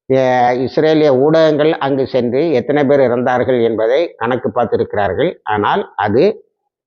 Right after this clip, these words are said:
அஹ், சில நூறு என்று சில பத்திரிகைகள் சொல்லுகிறது. குறையாமல் இருநூறு பேர் இறந்திருப்பார்கள் என்று தெரிகிறது. அது exceptional and serious incident. அதாவது இதுவரைக்கும் நடக்காத,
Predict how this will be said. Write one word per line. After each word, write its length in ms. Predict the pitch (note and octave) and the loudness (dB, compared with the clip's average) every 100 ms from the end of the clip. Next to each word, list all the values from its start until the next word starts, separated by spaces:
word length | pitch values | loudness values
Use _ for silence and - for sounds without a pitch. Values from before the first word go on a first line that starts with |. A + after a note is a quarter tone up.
| - B2 | -4 0
அஹ், 440 | B2 A#2+ A2+ A2+ - _ | 0 0 0 -2 -6 _
சில 500 | - C#3 C#3+ D3+ D3+ - | -2 0 2 2 -2 -2
நூறு 540 | C3 D#3+ D#3 D3+ D3+ | 0 2 2 2 0
என்று 480 | C3 B2 C3 D3 F#3 | 0 0 0 -2 -2
சில 180 | C#3+ B2+ | -2 -2
பத்திரிகைகள் 540 | A#2 A2 B2 B2 B2 | -2 0 0 2 0
சொல்லுகிறது. 680 | G#2+ A#2 A#2 G#2+ G#2 E3 - | 0 2 2 2 2 0 -2
குறையாமல் 640 | A2+ C3 D#3 C#3+ D#3 F#3+ | -2 0 2 0 0 0
இருநூறு 440 | B2 A2+ C3+ C3+ A#2 | -2 -2 -2 -2 0
பேர் 360 | A#2+ D3 E3+ - | 0 -2 -6 -6
இறந்திருப்பார்கள் 760 | G#2 A2 G#2+ - A2 G#2 A#2+ | -4 -2 -2 -2 0 0 0
என்று 200 | G#2+ G#2 | 0 -2
தெரிகிறது. 680 | F#2 G2+ G2 F#2+ G2+ F3 - _ - _ | 0 2 2 2 0 -2 -4 _ -20 _
அது 240 | G#2+ A#2 A#2 | -4 0 2
exceptional 720 | A#2+ - - D#3 - D#3+ F3+ | 2 0 -2 -4 -2 -2 0
and 160 | C#3 G#2 - | -2 -4 -2
serious 320 | C#3+ C#3 C3 - | 0 2 0 -2
incident. 540 | B2+ B2 A#2+ G#2 F2 - _ _ _ _ | -4 -4 -2 -2 -2 -8 _ _ _ _
அதாவது 480 | A#2+ B2+ B2 A#2+ D#3 | -2 0 2 2 2
இதுவரைக்கும் 560 | C3 C#3 D3 C#3+ E3 | 2 2 2 0 0
நடக்காத, 800 | A#2 A2+ C3+ D#3 C#3+ B2+ D#3+ - | 0 -2 -2 -2 0 2 0 -2